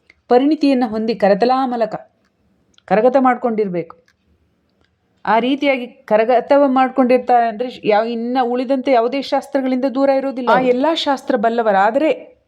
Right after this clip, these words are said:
ಅವರಿಗೆ ಕರತಲಾಮಲಕ ಅಂದ್ರೆ ಕರಗತವಾಗ್ತಕ್ಕಂಥದ್ದು, ಇಲ್ಲದಿದ್ರೆ ಇಲ್ಲ. ಹಾಗಾಗಿ ಈ ಅಂಶಗಳನ್ನ ಗಮನಿಸಿದಂತಹ ಪಕ್ಷದಲ್ಲಿ ಸ್ಥಳಾಂತರಕ್ಕೆ ಕಾರಣವೇನು, ನಿಮ್ಮ ಪೂರ್ವ ಜನ್ಮದ ಕರ್ಮಗಳು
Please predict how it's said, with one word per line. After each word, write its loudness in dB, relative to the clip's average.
ಅವರಿಗೆ 0
ಕರತಲಾಮಲಕ 0
ಅಂದ್ರೆ 0
ಕರಗತವಾಗ್ತಕ್ಕಂಥದ್ದು, 0
ಇಲ್ಲದಿದ್ರೆ 0
ಇಲ್ಲ. 0
ಹಾಗಾಗಿ -2
ಈ -2
ಅಂಶಗಳನ್ನ -2
ಗಮನಿಸಿದಂತಹ -2
ಪಕ್ಷದಲ್ಲಿ -6
ಸ್ಥಳಾಂತರಕ್ಕೆ 0
ಕಾರಣವೇನು, -2
ನಿಮ್ಮ -6
ಪೂರ್ವ -2
ಜನ್ಮದ 0
ಕರ್ಮಗಳು 2